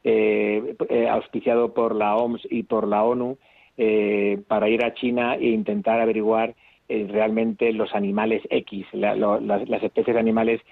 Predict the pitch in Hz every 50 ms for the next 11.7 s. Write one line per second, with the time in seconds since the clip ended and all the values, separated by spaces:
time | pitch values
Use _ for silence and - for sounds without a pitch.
0 | - - _ - 123 - - 98 104 113 110 - - 110 104 98 - 101 101 92
1 | 98 - - 104 123 151 139 120 104 - 104 101 101 101 110 107 - 117 - 120
2 | 113 113 110 110 107 104 98 98 107 98 - 101 107 104 107 104 107 101 - 110
3 | - 117 101 104 98 95 95 - 113 113 113 117 120 135 - - - - - -
4 | - - - 110 107 101 98 - - 110 107 104 104 104 104 107 110 - - -
5 | - 123 117 113 - 110 113 117 110 107 - 107 98 - 113 110 - 113 107 104
6 | 98 101 110 107 110 107 104 - 117 110 113 104 - 110 101 101 98 98 - -
7 | 107 101 104 110 104 - 135 131 110 104 104 101 - - 104 101 101 113 - 120
8 | 117 107 110 107 - - 101 101 107 95 110 104 95 107 107 208 - 107 104 107
9 | 220 - - - - - - - - _ _ 107 104 - 110 101 110 101 - 101
10 | 101 110 113 - - 135 113 104 101 95 - - 98 101 104 101 - - 101 -
11 | 98 98 - 92 87 95 90 90 - 113 107 101 -